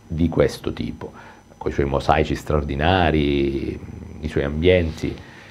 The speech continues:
ma, eh, essa può essere, secondo me, pienamente valorizzata, in questo siamo pienamente d'accordo con l'amministrazione di Casignana, rappresentata dal sindaco Celentano,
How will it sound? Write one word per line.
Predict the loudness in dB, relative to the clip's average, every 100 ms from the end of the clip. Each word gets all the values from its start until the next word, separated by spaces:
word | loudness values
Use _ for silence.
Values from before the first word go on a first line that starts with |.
| 0
ma, | 6 6 4 -2
eh, | 4 6 6 6 8 8 8 6 6 4 2 -6 -18 -18 -20 -20 -20 -20 -20 -20 -2
essa | 4 6 4 6 10 10
può | 6 6
essere, | 6 4 0 2
secondo | 2 2 4
me, | 4 4 2
pienamente | 4 6 4 2
valorizzata, | 2 4 8 8 8 4
in |
questo | 0 0 0
siamo | -2
pienamente | 0 2 2 0
d'accordo | 0 2 2 2
con |
l'amministrazione | 0 -2 -4 -6 -4 -2
di | 0
Casignana, | -2 -4 0 4 4 2
rappresentata | -2 -2 -2 0
dal | 0 0
sindaco | -2 -2
Celentano, | 0 -2 -2 -2 -2 -2 -4 -6